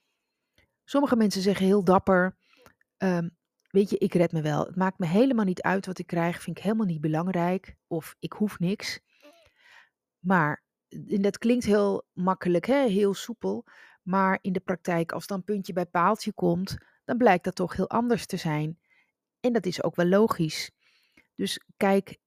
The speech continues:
echt serieus naar wat je zelf belangrijk vindt. Eh, misschien vind je het ook heel belangrijk dat je goede ouders kunt blijven voor je kinderen. En dat het dus noodzakelijk is dat jullie met elkaar goed door één deur kunnen blijven gaan.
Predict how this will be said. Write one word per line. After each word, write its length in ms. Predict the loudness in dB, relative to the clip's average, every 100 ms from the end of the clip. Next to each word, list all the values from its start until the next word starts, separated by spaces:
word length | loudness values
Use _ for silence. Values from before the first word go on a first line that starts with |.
| _
echt 260 | -4 -4 -4
serieus 680 | -2 -2 0 0 -2 -6 -6
naar 340 | -4 -4 -4
wat 180 | -4 -4
je 80 | -2
zelf 300 | 2 0 0
belangrijk 560 | -2 -2 -2 -4 -8
vindt. 380 | -10 -12 -12 -18 -20 _ _ _ _ _ _ _ _ _ _ _ _ _ _ _ _ _ _
Eh, 220 | 0 2
misschien 380 | 2 0 2 2
vind 160 | 2 -2
je 60 |
het 140 | -2 0
ook 220 | 0 0
heel 140 | 0
belangrijk 540 | 2 2 2 0 -2 -2
dat 160 | -4
je 80 | -6
goede 280 | -6 -4 0
ouders 340 | 0 0 -2
kunt 160 | -2 4
blijven 320 | 6 4 2
voor 200 | -2 0
je 80 | 0
kinderen. 480 | -2 -4 -2 -4 -8 _ _ _ _ _ _ _ _ -4
En 140 | 0
dat 120 | 0
het 100 | -2
dus 140 | -4 0
noodzakelijk 640 | 0 0 -2 0 -2 -2
is 140 | -6
dat 180 | -6 -4
jullie 220 | 0 0
met 160 | 0 -2
elkaar 360 | -4 -4 -4 -4
goed 220 | -8 -6
door 160 | -4
één 220 | -2 -2 2
deur 220 | 2 2
kunnen 240 | 0 0
blijven 320 | 2 2 0
gaan. 380 | -6 -4 -4 -6